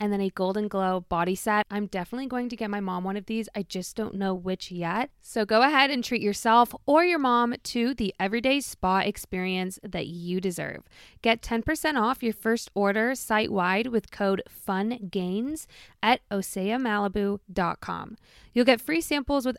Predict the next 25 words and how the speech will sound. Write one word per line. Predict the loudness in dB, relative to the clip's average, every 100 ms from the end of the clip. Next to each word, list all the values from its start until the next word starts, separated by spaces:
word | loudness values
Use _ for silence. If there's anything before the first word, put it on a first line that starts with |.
| -2
every | -2 0
order | 0 0 -2 -2
and | 0 0 -2
free | -4 -4
shipping | -2 -2 -2 -2 -4
on | -4
orders | -2 -2 -2 -4
over | -4 -6
sixty | -6 -10 -8 -6
dollars. | -4 -4 -6 -10 -18 -20 -20 -20 -2
Head | 2 2
over | 2 0
to | -4 0 2 0 -2 -2
O | -2 -2 -2
S | -2 -2 -8 -14 -6
E | -4 -4 -2
A | -2 -2 -6 -10 _ _
malibu | -2 2 2 2 -2 -4 -6
dot | -2 -2 -2
com | -2 -2 -2 -6 -10 -4
and | 0
use | 0 -2
code | -2 0 2 0 -6
fun | -6 0 0 0 -4 -8 -4
gains | 0 0 -2 -4 -10